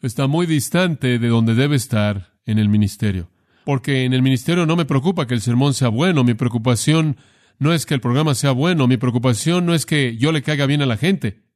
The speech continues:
Mi preocupación en el ministerio es que ustedes sean perfeccionados en Jesucristo. ¿Lo entiende? En el diario de Minneapolis hubo una serie de artículos tituladas El clero y la fatiga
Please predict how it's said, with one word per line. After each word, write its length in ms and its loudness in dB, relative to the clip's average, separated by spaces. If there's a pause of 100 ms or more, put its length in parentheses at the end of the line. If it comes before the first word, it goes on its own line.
Mi 100 2
preocupación 580 0
en 100 2
el 80 0
ministerio 400 0
es 100 -2
que 60 -2
ustedes 320 0
sean 180 2
perfeccionados 1000 0
en 180 0
Jesucristo. 640 -2
¿Lo 100 0
entiende? 540 0 (160)
En 160 0
el 100 0
diario 180 0
de 60 2
Minneapolis 840 0
hubo 80 0
una 160 4
serie 240 2
de 80 2
artículos 560 0
tituladas 580 0 (240)
El 220 -2
clero 500 0
y 120 0
la 180 0
fatiga 840 -4